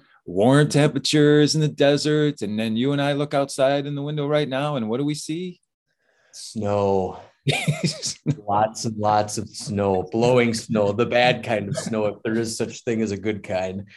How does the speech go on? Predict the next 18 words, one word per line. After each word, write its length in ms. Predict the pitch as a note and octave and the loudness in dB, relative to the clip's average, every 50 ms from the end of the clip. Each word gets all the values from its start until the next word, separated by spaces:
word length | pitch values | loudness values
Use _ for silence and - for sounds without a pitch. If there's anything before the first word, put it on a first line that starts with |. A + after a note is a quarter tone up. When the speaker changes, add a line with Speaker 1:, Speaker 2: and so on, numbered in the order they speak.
| - - | -6 0
Speaker 1:
Uh, 140 | A#2 B2 B2 | 2 4 6
Speaker 2:
Yeah. 320 | B2 B2 B2 B2 A#2+ B2 B2 - - | 8 8 8 8 8 6 4 0 -2
Speaker 1:
uh, 200 | A#2+ A#2 A#2 A2 | -4 -4 -2 -2
we 180 | G#2 A2 A#2+ B2 | 0 2 4 4
have 80 | B2+ A#2 | 4 4
Speaker 2:
Gross 120 | - - | 2 0
up 140 | A#2 G#2+ G#2 - _ - | 0 0 -2 -4 _ -12
there. 160 | A2 G#2+ G#2+ - _ _ - - - - _ _ _ _ _ - | -12 -12 -12 -14 _ _ -20 -20 -20 -20 _ _ _ _ _ -12
Speaker 1:
weather 600 | A2+ G#2 A#2+ B2+ C3+ D3 D3+ D3 D3 C#3 C3 B2 | -4 2 4 6 6 8 8 6 6 6 4 2
advisories. 1500 | A2+ F2+ - B2+ C3 C#3 D3 C#3 C#3+ D3+ C#3+ C3+ C#3+ D3 D3 D3 D3+ D3+ D3+ D3 D3 D3+ D3 D3 D3 C3+ C3 - - - | 2 2 4 6 6 8 6 4 2 0 0 0 2 2 2 2 2 0 0 0 0 0 0 -2 -4 -6 -8 -10 -12 -12
This 180 | - A#2+ C3+ - | -10 -6 -4 -2
is 60 | - | -2
a 60 | F3 | 0
good 240 | - C#3+ C#3+ D#3 - | 0 0 0 0 2
day 220 | C#3+ C#3+ D3+ D#3 | 4 4 4 4
to 100 | C#3+ C#3 | 4 2
talk 320 | C#3 - A#2+ A#2 C#3+ D3+ D#3 | 0 -2 0 0 0 0 0
about 460 | D3 A#2 C3 C#3 D3 D3+ D3+ D3+ | 2 4 6 6 6 6 4 0